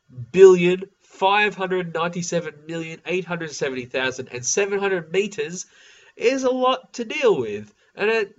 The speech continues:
that's actually not that far at all. So, all right. An ast-, astronomical unit is, it's the average distance. The mean, it doesn't mean that it's angry. It just means that it's average.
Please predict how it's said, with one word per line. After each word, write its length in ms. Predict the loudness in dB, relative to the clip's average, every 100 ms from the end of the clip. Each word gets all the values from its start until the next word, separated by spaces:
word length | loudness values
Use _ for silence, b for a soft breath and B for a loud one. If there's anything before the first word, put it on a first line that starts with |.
| _
that's 300 | -2 -2 -2
actually 380 | -4 -4 -8 -6
not 240 | -4 -4
that 200 | -4 -6
far 320 | -4 -4 -4 -6
at 120 | -6
all. 320 | -4 -4 -8 _ _ _
So, 460 | -6 -4 -2 -2 -6 _ _ _ _
all 160 | -6 -6
right. 260 | -6 -10 _ _ b b b b b b -4
An 100 | 2
ast-, 260 | 2 0 -6
astronomical 720 | -4 -4 -4 -2 0 0 0
unit 520 | 0 0 0 -2 -14 -20 _ _ _
is, 680 | -10 -8 -6 -8 -10 -14 -18 _ _ _ _ _
it's 180 | -14 -10
the 180 | -8 0
average 380 | 0 0 -4 -10
distance. 380 | -12 -12 -20 -18
The 100 | -14
mean, 420 | -8 -6 -6 -6 -8
it 160 | -10
doesn't 360 | -6 -6 -8 -10
mean 180 | -10 -10
that 140 | -14
it's 120 | -14
angry. 600 | -10 -10 -6 -6 -6 -10 -18
It 140 | -10
just 240 | -8 -8
means 340 | -8 -10 -10 -12
that 140 | -10
it's 140 | -10 -8
average. 540 | -10 -10 -12 -16 -20